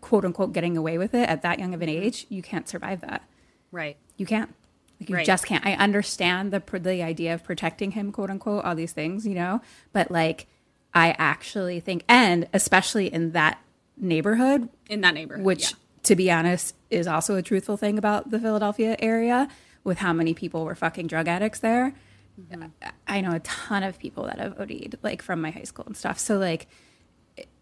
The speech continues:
Speaker 1: yeah, there's zero percent chance that guilt would not have fucking ripped him apart from the inside out.
Speaker 2: I
Speaker 1: So
Speaker 2: don't disagree with that at all. So I guess my next
Speaker 1: that would have been
Speaker 2: question
Speaker 1: my
Speaker 2: is,
Speaker 1: reasoning.
Speaker 2: how would you maneuver it?
Speaker 1: I, I don't know. That would just be,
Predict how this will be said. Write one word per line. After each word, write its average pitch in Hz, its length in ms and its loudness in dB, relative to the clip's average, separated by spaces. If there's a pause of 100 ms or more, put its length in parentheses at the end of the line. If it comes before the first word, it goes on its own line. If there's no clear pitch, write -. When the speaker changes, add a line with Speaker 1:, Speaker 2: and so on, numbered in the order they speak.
(320)
Speaker 1:
yeah, 196 380 6
there's 185 260 0
zero 190 420 4
percent 185 280 -4
chance 175 240 -8
that 165 200 -4
guilt 160 280 0
would 185 180 -4
not 156 220 0
have 170 240 -4
fucking 165 540 -8 (280)
ripped 175 500 -4
him 190 200 -6
apart 165 400 -4
from 165 220 -6
the - 120 -12
inside 185 520 -10
out. - 240 -8 (560)
Speaker 2:
I 196 100 2
Speaker 1:
So 185 160 0
Speaker 2:
don't 156 220 2
disagree 180 420 -8
with 160 160 -10
that 160 140 -4
at 156 100 -6
all. 143 160 -8
So 196 220 -4
I 180 80 -2
guess 180 260 -6
my 185 80 -10
next 175 140 -2
Speaker 1:
that 196 180 2
would 180 80 -2
have 156 80 -4
been 147 120 -6
Speaker 2:
question 180 140 -6
Speaker 1:
my 165 60 -4
Speaker 2:
is, - 40 -6
Speaker 1:
reasoning. - 180 -8
Speaker 2:
how 175 100 2
would 180 180 -6
you 185 80 -6
maneuver 160 400 -12
it? - 160 -18 (520)
Speaker 1:
I, 165 240 -4
I 160 100 -2
don't 135 160 -8
know. 139 240 -10
That 139 220 -8
would - 80 -20
just - 200 -16
be, - 280 -18